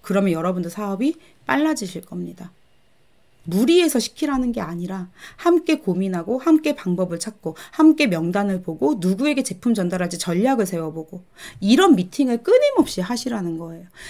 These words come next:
직급 도전을 가능하게 하는 미팅을 하시라고. 세일즈 해보실래요? 하세요. 이게 아니라 왜 도전을 해야 되는지, 왜 하고 싶은지, 했을 때 어떤 효과가 있는지, 하면 어떻게 해야 되는지 이런 미팅을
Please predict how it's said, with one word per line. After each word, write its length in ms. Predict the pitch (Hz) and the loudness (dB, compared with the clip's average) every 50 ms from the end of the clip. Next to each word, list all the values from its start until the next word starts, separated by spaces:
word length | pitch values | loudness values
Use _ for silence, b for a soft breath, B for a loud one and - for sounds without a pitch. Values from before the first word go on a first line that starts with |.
| B B B | B B B
직급 640 | - - - 226 - - _ _ - 370 - - - _ | -2 0 2 0 0 -2 _ _ 2 2 2 2 -6 _
도전을 560 | - 190 185 180 220 220 254 302 339 339 - | 0 2 2 4 4 4 6 4 4 2 0
가능하게 680 | - - 190 196 196 233 302 339 349 330 311 277 233 269 | -4 0 2 4 6 8 8 10 8 8 6 4 2 0
하는 260 | 247 240 226 202 160 | 0 0 0 0 -2
미팅을 400 | 156 - - - - 185 175 170 | -4 -8 -12 -12 -6 -4 -4 -4
하시라고. 500 | 185 240 233 - 240 165 160 - - - b b b b b b b b b b | -4 -6 -6 -6 -8 -8 -8 -10 -14 -20 b b b b b b b b b b
세일즈 380 | - - - 349 381 381 311 339 | -10 -4 0 4 4 4 4 4
해보실래요? 680 | 349 339 359 339 349 311 302 320 330 339 349 349 349 - | 2 2 2 0 0 0 2 2 2 2 0 -2 -6 -8
하세요. 560 | - - 370 370 - 392 370 359 359 339 - - _ - | -4 -2 0 2 4 4 4 4 2 0 -2 -8 _ 0
이게 260 | 202 220 220 311 277 | 0 4 6 8 6
아니라 560 | 165 156 170 175 170 156 175 185 175 147 - _ _ _ _ _ _ _ _ _ _ _ | 6 6 2 0 0 0 0 -2 -2 -4 -8 _ _ _ _ _ _ _ _ _ _ _
왜 360 | 190 190 208 233 277 302 311 | 4 8 10 10 10 8 6
도전을 380 | 302 - 185 180 208 196 180 185 | 4 2 0 0 0 0 0 0
해야 180 | 208 220 214 202 | 0 -2 -2 -4
되는지, 500 | - 160 165 151 147 - - 185 185 151 | -4 -8 -8 -8 -10 -14 -16 -16 -14 -2
왜 220 | 160 196 233 277 302 | 2 4 6 6 6
하고 240 | 294 285 269 247 240 | 4 0 -2 -2 -4
싶은지, 560 | 226 - - - 214 190 175 - - 180 B B B B B B - | -4 -6 -8 -6 -4 -4 -4 -4 -8 -14 B B B B B B 0
했을 240 | 359 349 392 370 370 | 2 2 2 2 2
때 80 | 208 | 2
어떤 260 | 175 175 180 277 277 | 0 2 4 4 4
효과가 340 | 285 277 277 - 247 214 196 | 4 4 2 -2 -4 -4 -2
있는지, 440 | 170 165 165 170 170 165 - 180 - | -4 -4 -4 -6 -6 -8 -10 -14 -16
하면 340 | - - 320 349 359 349 320 | -6 2 4 6 8 8 8
어떻게 480 | 247 175 175 180 - 359 359 - - 254 | 8 6 2 0 0 -2 -2 0 -2 -2
해야 200 | 247 262 254 226 | -2 -2 -2 -2
되는지 380 | 208 165 165 160 160 - 165 | -2 -4 -4 -4 -4 -6 -6
이런 380 | - 190 220 294 403 466 415 262 | 0 6 8 8 10 10 8 8
미팅을 480 | 175 175 - - - - 175 160 156 | 6 4 -4 -8 -6 -6 -4 -4 -6